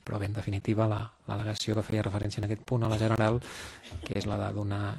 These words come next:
informació a, a, a, a la modificació d'or-, d'ordenances, doncs, ja, ja ho contempla l'ordenança u punt u i ja, i en aquest cas, doncs, també s'ha fet, eh, ben fet. Gràcies.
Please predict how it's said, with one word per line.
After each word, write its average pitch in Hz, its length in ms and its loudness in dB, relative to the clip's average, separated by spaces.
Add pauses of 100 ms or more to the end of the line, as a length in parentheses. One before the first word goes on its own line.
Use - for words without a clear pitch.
(100)
informació 104 720 4 (100)
a, 101 80 2 (280)
a, - 20 -4 (800)
a, - 40 -6 (340)
a 110 80 -10
la 110 80 -6
modificació 110 500 0
d'or-, 113 180 4
d'ordenances, 110 600 4
doncs, 101 200 -2
ja, 104 140 -2 (100)
ja 104 160 -2
ho - 60 -8
contempla 107 500 -2 (480)
l'ordenança 101 560 -2
u 101 80 -2
punt 123 220 6
u 160 40 6 (140)
i 98 220 -4
ja, 92 160 -4 (640)
i 98 140 -6
en 98 100 -6
aquest - 480 -12
cas, 104 240 -2
doncs, 107 240 -4
també 92 320 -6 (320)
s'ha - 160 -8
fet, 92 480 -10 (160)
eh, 98 140 -10 (180)
ben 104 160 -10
fet. 120 160 -4 (280)
Gràcies. - 400 -10